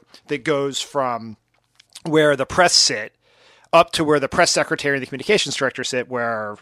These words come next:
you know, Jay Carney, Josh Earnest, Robert Gibbs, myself used to sit. And they could walk up there freely to ask them, ask questions, get, you know, updates, try to,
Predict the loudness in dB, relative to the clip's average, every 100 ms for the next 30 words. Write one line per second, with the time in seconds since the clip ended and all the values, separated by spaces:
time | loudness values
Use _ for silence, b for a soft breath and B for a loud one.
0 | _ -16 -12 -12 -14 -8 -4 4 6 6
1 | 2 0 0 -2 0 0 0 -6 -10 -10
2 | -8 -4 -4 -4 0 2 0 -2 -6 0
3 | 2 2 0 -6 B B B 0 4 4
4 | 6 6 6 4 2 0 6 6 6 0
5 | -8 -10 -6 -2 -2 4 4 4 4 4
6 | 4 2 -2 -2 -2 -2 -8 _ -6 0
7 | 2 2 2 2 2 -2 0 -2